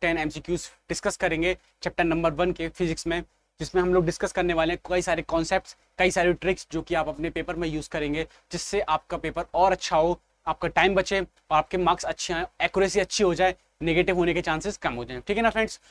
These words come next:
तो बने रहिए लास्ट तक इस वीडियो में, सारे क्वेश्चंस को खुद से सॉल्व कीजिए। मेरे साथ अगर आपको कोई डाउट है तो मेरे साथ सॉल्व कीजिए, फिर भी डाउट है तो मुझे कमेंट बॉक्स में जाके बताइए, और फिर भी है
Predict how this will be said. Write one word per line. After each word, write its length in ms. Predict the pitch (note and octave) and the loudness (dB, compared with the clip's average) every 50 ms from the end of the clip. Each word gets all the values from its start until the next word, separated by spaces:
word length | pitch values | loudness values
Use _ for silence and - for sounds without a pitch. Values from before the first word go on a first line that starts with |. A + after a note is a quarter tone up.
| _ _ - | _ _ -2
तो 80 | F3+ | -2
बने 200 | D#3+ D#3 D#3+ F3+ | 2 4 4 6
रहिए 220 | F#3+ F#3 F3+ F3+ F#3 | 6 6 6 6 6
लास्ट 260 | F3+ E3 E3 - - | 6 6 4 4 2
तक 80 | G3 E3+ | -4 -4
इस 80 | E3 D3+ | -4 0
वीडियो 280 | C#3 F3 E3 E3 E3+ | 2 2 4 4 4
में, 180 | F3 F#3 F#3+ F#3+ _ _ _ _ - | 2 2 0 -2 _ _ _ _ -2
सारे 240 | - - F3 F3+ F#3+ | 4 6 6 6 6
क्वेश्चंस 300 | - G3 - - F#3 - | 4 0 -4 -4 -6 -6
को 100 | - F3+ | -6 -6
खुद 160 | - F#3 F3+ | -6 -4 0
से 120 | - G#3+ | 0 2
सॉल्व 220 | G#3 - G3 G3 F#3 | 4 4 4 4 2
कीजिए। 400 | - G3 G3 D#3 F#3+ G#3 G#3 F#3+ _ _ _ _ - | 0 -2 0 4 4 4 4 2 _ _ _ _ 4
मेरे 160 | E3+ F3+ F3 | 4 6 6
साथ 160 | E3 - G3 F3+ _ _ _ - | 6 2 0 -2 _ _ _ -10
अगर 200 | E3+ E3+ F3 F#3 | -4 2 4 4
आपको 160 | F#3 F#3 F#3 | 4 4 2
कोई 120 | F3 G3 F#3+ | -2 0 4
डाउट 300 | E3 E3+ E3+ F#3+ F#3 - | 6 6 6 6 6 2
है 160 | G3+ G3+ G3 _ _ _ _ - | 0 0 -2 _ _ _ _ -2
तो 80 | F#3 | 2
मेरे 140 | F3+ F#3 F#3 | 6 6 6
साथ 140 | F3 F#3 G3 | 6 4 0
सॉल्व 260 | - - F#3 G3 G3+ | -2 2 2 2 2
कीजिए, 360 | E3 F#3 G#3 F3 E3+ G#3 G#3+ G#3+ - _ _ _ | 2 0 0 2 4 4 4 4 2 _ _ _
फिर 200 | - - A3 G#3+ | 2 4 4 6
भी 100 | G#3 A#3+ | 6 6
डाउट 260 | F#3+ G3 F#3+ G3 - | 8 8 6 6 6
है 100 | G#3 G3+ | 2 0
तो 140 | - - F#3 | 0 -2 0
मुझे 180 | F#3 F3+ E3+ | 0 0 0
कमेंट 280 | F3 - D#3+ E3+ F#3+ G3 | 0 -2 0 0 2 2
बॉक्स 180 | G3 F#3 - - | 2 0 0 -2
में 80 | F#3+ F#3 | -2 0
जाके 140 | F#3+ F3+ | 0 0
बताइए, 460 | F#3 F3 F#3 F3+ F3+ F3 F#3 F#3+ G3 - _ - _ _ _ - | 0 0 2 2 4 4 4 2 0 -2 _ -20 _ _ _ 0
और 120 | F3 F3+ | 2 2
फिर 200 | F#3 - G#3 G#3 | 2 2 0 0
भी 180 | G3 G3 A3+ A3+ | 4 4 6 6
है 200 | A3+ A3 G#3+ G#3+ | 6 6 4 2